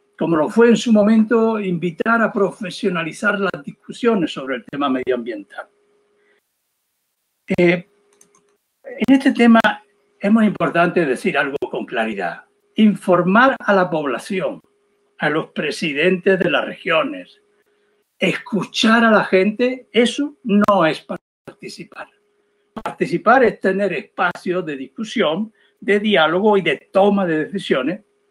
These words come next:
y ahí es donde digo que hay que crear espacios territoriales para esas decisiones colectivas. Eso además permite fortalecer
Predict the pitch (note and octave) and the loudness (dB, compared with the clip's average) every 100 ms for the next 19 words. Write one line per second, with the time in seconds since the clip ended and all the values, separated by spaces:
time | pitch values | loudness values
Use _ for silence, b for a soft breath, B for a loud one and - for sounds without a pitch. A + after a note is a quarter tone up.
0 | _ _ _ - F3+ F3 E3 E3+ E3 E3+ | _ _ _ -8 -2 0 2 2 2 2
1 | C#3 D3 F3 E3+ C3+ - E3 - D3 D3+ | 2 2 -2 0 -2 -4 -8 -6 -4 2
2 | E3+ F3 A#3 E3 - - F3 F#3+ E3 F#3 | 4 4 2 -6 -6 -2 -2 -2 -4 -4
3 | D#3+ D3+ D3+ C3 C3 - - C#3+ C3 C3 | -4 -6 -4 -4 -6 -8 -10 -4 -2 -2
4 | C#3 F3+ F3+ F#3+ F3+ C3+ - B2+ C3 - | 0 -2 -2 -2 -2 -4 -8 -8 -10 -10
5 | - G#2 - _ _ _ _ _ _ _ | -14 -16 -18 _ _ _ _ _ _ _
6 | _ - F#3+ G3+ F3+ F3+ F3+ F3+ D#3+ D3+ | _ -4 0 2 2 2 0 -2 -4 -6
7 | F3+ F3 - C3 D#3+ C#3+ C3+ C3 A#2+ E3 | -6 -6 -8 -10 -10 -10 -8 -8 -8 -6
8 | D3 A#2 | -6 -8